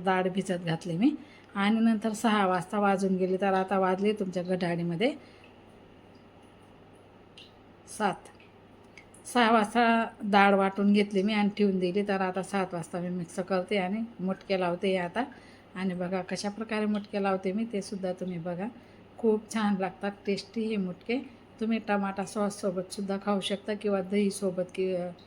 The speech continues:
किंवा मिरच्या तळून घेतल्या ना आपण, त्याच्या सु-, सोबतसुद्धा खाऊ शकता. आता बघा, इथं कढईमध्ये पाणी ठेवलेलं आहे मी आणि वरून ताट ठेवलेलं आहे, तेल लावून तुमच्यासमोरच ठेवलं. आता असे मुटके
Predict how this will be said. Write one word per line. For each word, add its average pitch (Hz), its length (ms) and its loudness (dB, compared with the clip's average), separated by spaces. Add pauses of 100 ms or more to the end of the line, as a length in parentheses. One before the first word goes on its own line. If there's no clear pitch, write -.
किंवा 190 240 2 (520)
मिरच्या 196 440 4
तळून 190 260 2
घेतल्या 190 320 -4
ना 175 80 -6
आपण, 165 220 -6 (140)
त्याच्या 185 240 -4
सु-, 185 160 -8 (360)
सोबतसुद्धा 190 680 -2 (380)
खाऊ 185 140 -2
शकता. 185 380 -8 (460)
आता 190 200 -2
बघा, 202 220 4
इथं 190 220 2
कढईमध्ये 196 520 0
पाणी 180 340 -4
ठेवलेलं 185 440 0
आहे 180 120 2
मी 214 160 -2
आणि 190 160 -2
वरून 180 340 0
ताट 170 260 -6 (100)
ठेवलेलं 180 340 -2
आहे, 170 100 -6 (140)
तेल 180 220 2
लावून 208 280 0
तुमच्यासमोरच 185 800 -4
ठेवलं. 208 300 2 (680)
आता 220 240 2
असे 233 200 2
मुटके 214 440 0